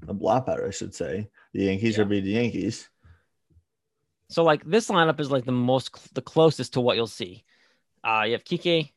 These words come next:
Speaker 2: Verdugo, Martinez, Bogaerts, Devers, your top five. That's probably your top five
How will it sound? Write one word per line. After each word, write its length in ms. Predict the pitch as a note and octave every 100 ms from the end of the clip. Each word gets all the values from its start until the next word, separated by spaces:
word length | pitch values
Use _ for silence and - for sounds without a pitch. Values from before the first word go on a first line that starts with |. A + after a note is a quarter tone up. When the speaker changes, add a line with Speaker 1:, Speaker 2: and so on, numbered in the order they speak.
| _ -
Speaker 2:
Verdugo, 480 | A#2 D3 C#3+ C#3
Martinez, 500 | C3 A#2+ - C#3 C3
Bogaerts, 420 | G#2+ B2+ B2 A#2+ -
Devers, 320 | A#2 A#2 A2
your 60 | -
top 200 | A2 -
five. 220 | G2+ - -
That's 200 | C3 - -
probably 440 | - E3+ D#3+ C3+
your 120 | B2
top 240 | A#2 A2+ G#2+
five 400 | - - -